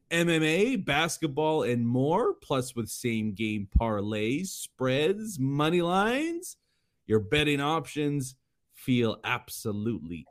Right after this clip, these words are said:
endless. Maybe you don't want to touch Jets Oilers two point oh, uh, Saturday evening. I can understand maybe shying away from doing that, but how about Buffalo taking care of business in an afternoon game against the Tampa Bay Lightning tomorrow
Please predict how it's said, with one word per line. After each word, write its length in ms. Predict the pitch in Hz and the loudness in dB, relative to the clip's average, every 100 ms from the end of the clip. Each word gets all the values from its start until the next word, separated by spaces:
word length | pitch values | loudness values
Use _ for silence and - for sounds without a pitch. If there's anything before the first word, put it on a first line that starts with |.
| - | -8
endless. 720 | 104 143 175 220 - - - | -4 -2 0 -2 -2 -10 -4
Maybe 320 | 113 110 107 | 0 2 0
you 120 | 104 104 | -2 0
don't 240 | 123 120 | 2 0
want 120 | 113 | 0
to 60 | 107 | -2
touch 520 | - 127 113 - - _ _ _ 101 | -2 -2 -2 -4 -14 _ _ _ -4
Jets 400 | 101 127 127 123 | 2 2 4 2
Oilers 600 | 127 131 120 113 107 - | 4 4 4 2 0 -4
two 300 | - 143 135 | -4 0 0
point 380 | 131 160 120 123 | 2 2 2 4
oh, 360 | 131 156 143 | 6 6 8
uh, 260 | 120 110 104 - - - - - | 6 2 0 -4 -18 -20 -14 -10
Saturday 760 | - 156 147 147 131 127 123 110 | -2 2 4 4 4 4 2 0
evening. 380 | 175 165 139 123 | -2 -2 0 0
I 80 | 117 | 0
can 180 | 120 | 0
understand 540 | 117 113 113 127 117 113 | 0 -2 -2 -2 0 0
maybe 300 | 113 107 107 | 0 0 -2
shying 400 | - 127 117 113 | -2 -2 0 0
away 260 | 110 113 | 0 0
from 260 | 113 110 104 | -2 -4 -4
doing 300 | 101 95 90 | -4 -2 -2
that, 420 | 95 151 110 107 - | -2 0 -2 -4 -6
but 180 | 85 104 | -6 -4
how 140 | 156 | -4
about 340 | 311 131 90 | -2 -2 -2
Buffalo 460 | - 127 - 107 92 | -4 -4 -2 -2 -2
taking 420 | 92 - 110 107 | -2 -4 -2 -4
care 260 | - 98 92 | -4 -2 -2
of 120 | 85 | -4
business 460 | 90 110 - 95 101 | -6 -6 -4 -4 -2
in 80 | |
an 120 | 98 90 | -2 -2
afternoon 680 | 95 107 - 90 101 123 | -4 -4 -6 -4 -2 -2
game 240 | 87 82 87 | -4 -4 -4
against 320 | 87 92 - | -4 -6 -8
the 80 | 90 | -16
Tampa 380 | - 98 107 101 | -8 -6 -2 -2
Bay 180 | 95 | -2
Lightning 400 | 90 104 139 127 - | 0 -2 0 -2 0
tomorrow 420 | 113 101 110 | -2 -2 -4